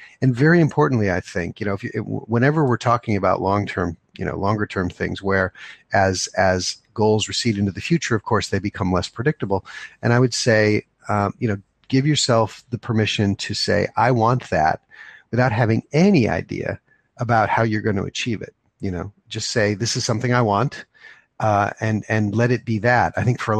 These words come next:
lot of people, especially as they get into the longer term outcomes, they're getting into, "Well, you know, that'll be hard, and how am I gonna do that? And I don't have any history with that, and that's something that, you know, I've never seen anybody else do," or whatever. So again, just give yourself, le-,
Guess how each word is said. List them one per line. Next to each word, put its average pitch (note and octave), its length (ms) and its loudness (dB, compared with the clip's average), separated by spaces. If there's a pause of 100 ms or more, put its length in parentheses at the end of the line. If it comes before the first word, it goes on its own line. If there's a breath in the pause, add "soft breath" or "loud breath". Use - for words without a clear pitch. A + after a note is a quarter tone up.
lot A#2+ 100 4
of A#2+ 80 0
people, G2 320 -6
especially A2+ 440 -4
as F2+ 80 -8
they G2 100 -6
get F#2+ 160 -6
into G2 160 -4
the F#2 100 -6
longer G2+ 320 -4
term F2 240 -8
outcomes, E2 380 -8
they're F#2 100 -4
getting F#2+ 280 -2
into, F#2 280 -2
"Well, G#2+ 560 2
you A2 100 -6
know, E2+ 220 -8 (280 loud breath)
that'll B2+ 320 2
be - 20 -6
hard, A#2 320 4
and F#2+ 100 -4
how C3+ 120 2
am D#3 60 4
I C3 80 4
gonna G#2 240 0
do G2 40 -2
that? D3+ 240 4
And - 80 -2
I D3+ 80 2
don't G#2 160 0
have F#2+ 140 0
any G#2+ 140 2
history B2+ 360 2
with F2+ 80 -6
that, F2+ 220 0
and F2+ 120 -6
that's C#3+ 200 -2
something A2+ 320 -2
that, G2+ 180 -4
you A#2 80 -4
know, G#2 100 2
I've A#2 80 0
never A2+ 140 2
seen D3+ 180 -2
anybody C3+ 320 4
else G2 220 0
do," F2+ 140 -4
or - 160 -12
whatever. - 360 -18 (560 loud breath)
So - 380 0 (160)
again, B2 320 2
just B2 220 -4
give C3+ 120 0
yourself, A2+ 400 0
le-, C3 260 -4